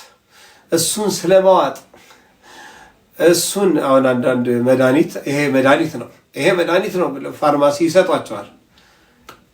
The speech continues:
አዎ ይሄ መድኃኒት ነው አውቃለሁ፣ ይሄ መድኃኒት ነው። ታውቃላችሁ፣ ግን ካላመናችሁ እና ካልዋጣችሁት ግን አትድኑ።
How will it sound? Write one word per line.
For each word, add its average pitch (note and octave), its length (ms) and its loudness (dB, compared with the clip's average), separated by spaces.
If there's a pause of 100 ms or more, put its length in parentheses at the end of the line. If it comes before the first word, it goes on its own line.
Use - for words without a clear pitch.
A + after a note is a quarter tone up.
(180)
አዎ D#3 280 4 (180)
ይሄ E3+ 200 4
መድኃኒት F#3+ 420 2
ነው C#3+ 140 -8 (100)
አውቃለሁ፣ F3 520 -2
ይሄ E3 200 4
መድኃኒት A3+ 460 -2
ነው። G3+ 140 -2 (1900)
ታውቃላችሁ፣ F#3 760 0 (380)
ግን F#3 220 0 (760)
ካላመናችሁ G#3 1040 2 (180)
እና E3+ 240 -4
ካልዋጣችሁት D#3+ 920 0
ግን D3 180 0
አትድኑ። A2+ 420 -8